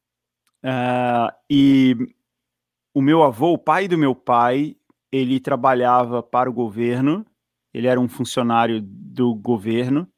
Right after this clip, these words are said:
e quando Brasília foi fundada, quando foi criada a capital lá, ele foi, de alguma maneira, recebeu uma oportunidade, ou uma promoção, eu não sei bem ao certo,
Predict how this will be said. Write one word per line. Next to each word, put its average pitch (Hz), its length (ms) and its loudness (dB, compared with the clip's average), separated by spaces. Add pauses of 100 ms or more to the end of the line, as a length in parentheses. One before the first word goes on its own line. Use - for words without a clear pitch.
(840)
e 127 140 2
quando 156 460 4
Brasília 147 360 4
foi 147 220 -2
fundada, 143 640 2
quando 131 200 -4
foi 131 220 -6
criada 120 460 0
a - 20 -8
capital 139 480 -2
lá, 165 300 2
ele 180 200 0
foi, 160 340 -2
de 156 60 -4
alguma 143 220 0
maneira, 139 300 0
recebeu 117 360 -8
uma 117 120 -4
oportunidade, 131 680 -2
ou 120 60 -2
uma 123 140 -2
promoção, 135 440 -2
eu 147 60 0
não 196 80 -6
sei 147 180 -10
bem 143 140 -2
ao 135 80 -4
certo, - 400 -10